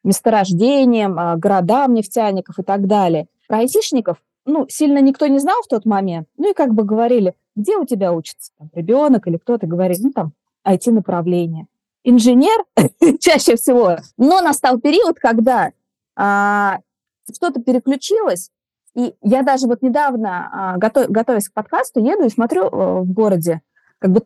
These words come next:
я живу в городе Томске, Томск студенческий город, у нас очень много вузов, и в том числе есть вуз, который вот прям айтишников обучает, э,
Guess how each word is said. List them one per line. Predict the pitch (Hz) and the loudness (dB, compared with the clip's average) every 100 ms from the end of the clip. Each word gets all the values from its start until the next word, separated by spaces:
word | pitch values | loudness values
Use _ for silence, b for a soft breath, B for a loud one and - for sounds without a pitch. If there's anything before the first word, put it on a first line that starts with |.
| - | -2
я | 220 233 | 0 0
живу | 240 240 | 0 -2
в | 240 | 0
городе | 254 240 | 0 0
Томске, | 277 453 - 220 | -4 -4 -4 -4
Томск | 277 294 | -2 -4
студенческий | - 226 233 214 - - | -2 2 2 2 -2 -8
город, | 170 180 170 | -2 -2 -2
у | 196 | -6
нас | 208 | -4
очень | 277 - | -4 -2
много | 202 190 | -2 0
вузов, | 196 302 370 180 - b b | 0 0 0 -2 -6 b b
и | 196 | -4
в | |
том | 311 339 | -2 -4
числе | - 247 | -2 0
есть | 196 - | 0 0
вуз, | 196 381 - | -2 -2 -2
который | 202 277 302 | -2 0 0
вот | 220 | 0
прям | 226 220 | -2 -2
айтишников | 190 202 247 - 175 170 | -2 -2 -4 -4 -10 -10
обучает, | 170 170 - 185 170 156 - | -10 -10 -6 -4 -4 -4 -6
э, | 175 170 170 | -4 -2 -4